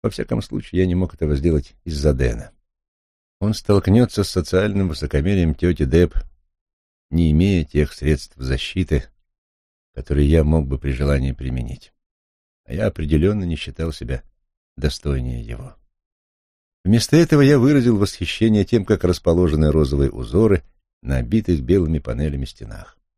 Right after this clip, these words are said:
Это очень понравилось тете Деб и вызвало ироническую улыбку дяди Джорджа. «Наших предков мы держим в столовой», — проронил он. Кэт встала. «Я покажу Аллану его комнату», — сказала она.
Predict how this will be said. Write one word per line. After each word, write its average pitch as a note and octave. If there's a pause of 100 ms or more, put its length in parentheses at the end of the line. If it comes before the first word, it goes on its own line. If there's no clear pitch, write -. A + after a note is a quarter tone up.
(640)
Это D#2
очень E2
понравилось C2
тете A#1+
Деб - (600)
и -
вызвало G2+
ироническую F#2
улыбку F2
дяди D2
Джорджа. G#1+ (1000)
«Наших F#2
предков G2+
мы F#2
держим F2+
в -
столовой», — A#1
проронил B1+
он. B1 (560)
Кэт -
встала. D2 (800)
«Я A#2+
покажу B2+
Аллану A#2
его G2
комнату», — C2+
сказала B1+
она. A#1